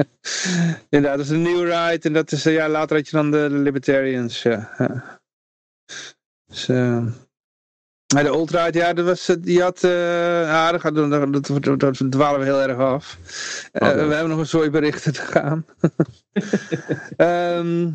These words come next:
Speaker 1: want ik heb hier nog over de on-, onrustige nacht in, ehm, ja, onrustige nacht. Politie en M E op de been in, eh, verschillende steden. En in Rotterdam was daar ook nog, eh,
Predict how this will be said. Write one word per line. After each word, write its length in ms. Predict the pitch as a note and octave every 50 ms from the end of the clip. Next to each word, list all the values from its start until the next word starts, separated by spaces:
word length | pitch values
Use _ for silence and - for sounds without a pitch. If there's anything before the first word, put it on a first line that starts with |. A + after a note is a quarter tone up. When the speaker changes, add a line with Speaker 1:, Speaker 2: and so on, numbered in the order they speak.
| C#3 - - - -
Speaker 1:
want 160 | D#3+ D#3 D#3
ik 100 | D#3 -
heb 160 | F3+ E3 -
hier 220 | F3+ F3 F3 E3+
nog 240 | E3 E3+ E3 - -
over 160 | F3 D#3+ D#3
de 80 | D#3+ D#3
on-, 260 | D#3+ E3 E3 D#3+ D#3
onrustige 600 | C#3+ D3 D3+ D3+ D#3 D#3+ - - - D3 - D3+
nacht 420 | C#3 C#3 C#3+ C#3+ - - - - -
in, 280 | C#3 C3+ C3+ C3+ C3+
ehm, 420 | C3 C3 B2+ B2+ B2+ B2 B2 B2+ A#2+ - _ _ _ _ _ _ _ _ _ _ _ _ _ _ _ _ _ _
ja, 300 | _ - - D#3 C#3+ C3+ D3
onrustige 480 | F3 F#3 F#3 E3+ - - D3+ B2+ C3+
nacht. 560 | C3+ D3 F3 G#3 F#3+ - - - - - - _ _ _ _ _ - - - _ _ -
Politie 460 | - E3 F3 F#3 - - G3 F3+ E3
en 300 | D#3+ D#3+ D#3 D3+ D#3 D#3
M 40 | D3+
E 320 | D3+ D#3 D#3+ D#3 D#3 D3+ D3+
op 160 | D3+ D3 - - C#3+
de 840 | C3+ D3 C#3+ C#3 C#3 C3+ C3+ C3+ C3 C3 C3 C3 B2+ B2 B2 A#2+ A#2+ A#2+ - _ _ _ _ _ - - - _ -
been 420 | B2+ A#2+ C3+ C#3 D3 D3+ D3+ D3
in, 340 | B2+ C3 C3+ C3 C3 C3 B2+
eh, 260 | B2 A#2+ A#2 A#2 A#2
verschillende 500 | A#2+ - - - - E3+ D#3 D3 C3+ A#2+
steden. 500 | - - - C3+ C3 C#3 D#3 D#3+ F#3 F#3
En 120 | F#3 D#3+
in 120 | D3+ D3 D3
Rotterdam 480 | D3+ C#3+ - D3 C#3 C3+ C#3+ C#3 C3+
was 160 | C3 B2+ - -
daar 120 | B2+ B2
ook 160 | C3+ C#3 C#3+ D3+
nog, 260 | D3+ D3+ - - -
eh, 320 | D#3 D#3 D#3 D#3 D3+ D3+